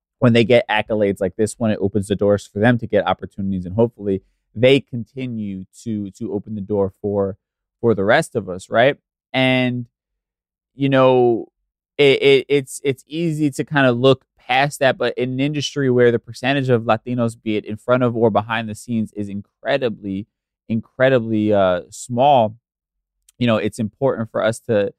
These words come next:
to celebrate everybody who, who, who gets this, this nod, because they're all doing the work, and, and they're all, you know,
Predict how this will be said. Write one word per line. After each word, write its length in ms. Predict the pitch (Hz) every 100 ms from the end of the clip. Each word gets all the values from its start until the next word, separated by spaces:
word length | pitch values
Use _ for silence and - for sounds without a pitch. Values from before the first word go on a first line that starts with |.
| _ _ _
to 80 | 117
celebrate 580 | - 117 117 113 107 -
everybody 480 | 107 120 117 107 101
who, 340 | 98 107 95 -
who, 180 | 107 101 98
who 80 | 98
gets 260 | 104 107
this, 260 | - 98 - -
this 180 | 95
nod, 360 | 101 104 101 101
because 380 | 98 - 95 - _ _ _
they're 140 | 117 107
all 200 | 117 120
doing 260 | 117 110
the 80 | 104
work, 340 | 98 101 98 - -
and, 320 | 98 92 95
and 240 | 95 95 98
they're 160 | 98
all, 340 | 98 104 101 104
you 140 | 104
know, 240 | 95 92